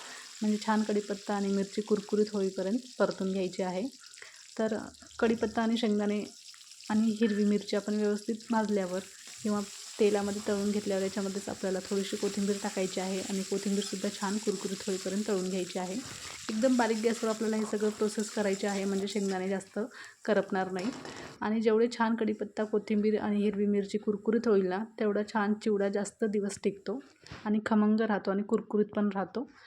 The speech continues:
आता याच्यामध्येच अर्धा चम्मच लाल तिखट आणि पाव चमचा हळद, थोडंसं मीठ टाकायचं आहे आणि छान व्यवस्थित मिक्स करून घ्यायचं आहे. अर्धा चमचा चाट मसाला पण टाकलेला आहे. मिठाचं प्रमाण थोडं कमी ठेवा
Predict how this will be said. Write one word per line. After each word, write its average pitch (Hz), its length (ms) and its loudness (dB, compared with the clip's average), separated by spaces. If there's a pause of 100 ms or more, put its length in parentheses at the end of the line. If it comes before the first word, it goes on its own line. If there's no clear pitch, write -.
(200)
आता 214 200 0
याच्यामध्येच 220 500 0 (100)
अर्धा 214 260 2
चम्मच 208 420 -2
लाल 196 260 4
तिखट 196 400 -4
आणि 214 200 -2
पाव 208 340 -2
चमचा 196 340 -2
हळद, 190 260 0 (800)
थोडंसं 226 360 2
मीठ 220 260 2
टाकायचं 208 420 0
आहे 190 160 0
आणि 196 220 0
छान 208 220 -2
व्यवस्थित 202 460 -4
मिक्स 196 220 -2
करून 190 280 -2
घ्यायचं 185 280 -4
आहे. 185 200 -4 (420)
अर्धा 233 300 6
चमचा 254 320 6
चाट 240 300 4
मसाला 233 300 4
पण 233 160 2
टाकलेला 220 460 4
आहे. 202 260 2
मिठाचं 208 380 0
प्रमाण 220 400 0
थोडं 233 220 4
कमी 214 320 2
ठेवा 208 260 2